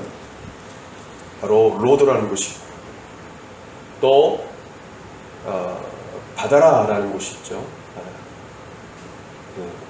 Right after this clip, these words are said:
거기를 거쳐 구브로 섬 남쪽을 지나서 베니게. 어, 오른쪽 보게 되면 오른쪽에 수리아 밑에 베니가 있죠. 베니게. 수리아 밑에 베니게 보이죠? 그 베니게에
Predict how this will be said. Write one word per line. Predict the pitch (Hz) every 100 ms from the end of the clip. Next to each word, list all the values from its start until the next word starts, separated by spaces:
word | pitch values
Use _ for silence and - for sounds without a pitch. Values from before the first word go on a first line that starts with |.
| - -
거기를 | 123 120
거쳐 | 113 151 214 - - - - - - - -
구브로 | 120 117 123
섬 | 117 104 98 98 - - - - -
남쪽을 | 110 104 107
지나서 | 101 90 - 143 151 -
베니게. | 110 104 - - - - - - - - -
어, | 104 101 95 - - 107
오른쪽 | 143 165 160 -
보게 | 131
되면 | 123 113 117 117
오른쪽에 | 131 - 110 - - - - - - - - - - - - - -
수리아 | - 208 202 151 107 - -
밑에 | 123 143 131
베니가 | 139 143 131 110
있죠. | 113 143
베니게. | 110 107 - - - - - - - - -
수리아 | - - 147
밑에 | 98 101 -
베니게 | 113 110 123 113
보이죠? | 110 110 - 92 - - - - - - - - - - -
그 | 123
베니게에 | 131 135 135 127 120 104 -